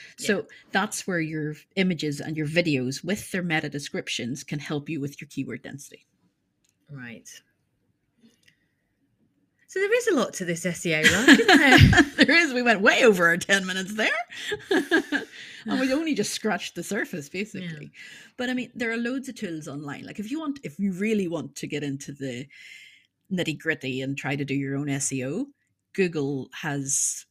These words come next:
Speaker 2: um, was it Google Digital Garage? It used to be that,
Speaker 1: Mm-hmm.
Speaker 2: called that anyway. Um,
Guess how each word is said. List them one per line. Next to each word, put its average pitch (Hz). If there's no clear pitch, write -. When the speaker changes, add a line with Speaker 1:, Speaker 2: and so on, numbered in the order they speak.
Speaker 2:
um, 139
was 151
it 143
Google 151
Digital 151
Garage? 175
It -
used 160
to -
be 139
that, 147
Speaker 1:
Mm-hmm. 170
Speaker 2:
called 147
that 143
anyway. 143
Um, 151